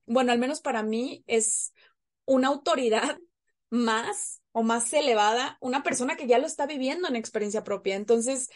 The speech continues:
o que ya lo vivió, ¿no? Entonces, qué mejor que tú, que no solamente estás súper preparada en los temas, sino que eres mujer y también eres mamá,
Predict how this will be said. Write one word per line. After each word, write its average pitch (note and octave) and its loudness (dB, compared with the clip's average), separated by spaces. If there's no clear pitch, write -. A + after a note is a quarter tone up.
o A#3+ 4
que A#3+ 6
ya A3+ 6
lo D4 4
vivió, A#3 2
¿no? A3+ -4
Entonces, C4+ -6
qué D4 0
mejor D4 0
que D#4+ -6
tú, C#4+ -2
que C4+ 0
no A3+ -2
solamente B3 0
estás C4 -6
súper B3 -2
preparada G#3+ 0
en B3+ -2
los B3+ 0
temas, A3 -2
sino A3+ -4
que G3 -4
eres D4+ 4
mujer C#4 0
y A#3+ -6
también A3 0
eres C4+ -2
mamá, A#3 -2